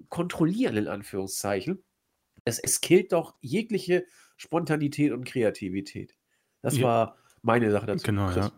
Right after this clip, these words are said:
Speaker 2: Ja, weil vor allem, ähm, um vielleicht das abzuschließen, ich glaub, die besten Sachen der W W E in den letzten zwanzig Jahren waren teilweise sogar Sachen, die nicht geplant waren oder spontan.
Speaker 1: Ja.
Speaker 2: Ähm,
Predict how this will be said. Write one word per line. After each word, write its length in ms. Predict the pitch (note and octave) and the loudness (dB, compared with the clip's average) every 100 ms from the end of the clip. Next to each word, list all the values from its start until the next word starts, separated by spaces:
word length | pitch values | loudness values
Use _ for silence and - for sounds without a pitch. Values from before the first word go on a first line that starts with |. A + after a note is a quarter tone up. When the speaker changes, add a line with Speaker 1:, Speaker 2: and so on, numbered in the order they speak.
| _ | _
Speaker 2:
Ja, 140 | G#2+ G#2+ | 2 6
weil 100 | B2 | 6
vor 160 | - A#2+ | 8 8
allem, 240 | B2+ A#2 | 6 2
ähm, 400 | G#2 F#2+ F#2+ G2 - | 0 0 0 -2 0
um 180 | G2+ | 0
vielleicht 360 | G2+ G#2 F#2+ - | 4 2 2 -2
das 120 | F#2+ | 0
abzuschließen, 600 | G#2 - - G#2+ G#2 G#2 - - _ _ - | 0 2 0 2 0 -2 -6 -20 _ _ -6
ich 60 | - | 0
glaub, 160 | A#2+ | 2
die 60 | A2 | 4
besten 680 | - - - A2 G#2+ G#2 A2+ | 4 4 4 4 4 2 2
Sachen 400 | A2 A#2 B2+ F2+ | 4 6 4 4
der 160 | G2 | 4
W 120 | G2 F#2 | 4 4
W 80 | |
E 140 | G#2+ A2 | 4 4
in 80 | G2 | 4
den 100 | F#2 | 4
letzten 380 | G2+ - - | 2 0 -2
zwanzig 400 | G2+ G#2+ G2+ G2 | 2 2 2 2
Jahren 260 | G2+ A2 G#2+ | 4 4 4
waren 200 | F#2+ A#2 | 4 4
teilweise 360 | G#2 F#2+ G#2+ G2+ | 2 2 2 2
sogar 240 | G#2 A2 | 2 2
Sachen, 300 | F#2+ A2 A2 | 4 2 2
die 120 | G2 | 2
nicht 160 | G2+ - | 2 0
geplant 460 | G#2 F2+ F2+ A2+ | -2 0 0 2
waren 160 | A2+ G2+ | 2 2
oder 160 | G2+ G2 | 2 2
spontan. 560 | - G2+ G#2+ A2+ G2 - - - | 0 -2 0 -2 -2 -8 -18 0
Speaker 1:
Ja. 100 | A2 - - - | 0 0 -4 -6
Speaker 2:
Ähm, 520 | F#2 E2+ E2+ E2+ | -2 -2 -2 -4